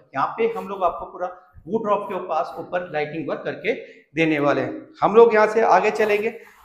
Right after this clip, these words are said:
तो हम लोग चलेंगे अपने terrace area पे दोस्तों। ये हमारे terrace area के लिए stay रहने वाली है। हम लोग चलेंगे अपने टेरेस एरिया। दोस्तों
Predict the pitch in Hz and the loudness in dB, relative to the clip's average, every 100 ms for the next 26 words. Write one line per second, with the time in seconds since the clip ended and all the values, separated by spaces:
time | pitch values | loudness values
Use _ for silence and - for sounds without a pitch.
0 | - 160 190 226 226 214 208 214 208 214 | -2 0 2 0 0 0 2 -2 -2 -4
1 | - 143 151 202 190 196 190 196 185 - | -2 2 2 2 2 2 4 2 0 -4
2 | 196 - - - - - - 175 160 170 | -8 -8 -16 -10 -2 2 4 2 2 2
3 | 180 170 - 156 165 160 185 - 160 156 | 0 -8 0 2 2 0 -4 -4 -2 -2
4 | 151 147 - 196 185 185 185 180 190 147 | -4 -8 -2 0 0 2 2 0 -2 -2
5 | 170 170 160 151 147 - - - _ - | -4 -2 -4 -4 -6 -4 -4 -6 _ -14
6 | - 208 180 180 151 180 220 | -10 -10 -12 -18 -8 -4 -2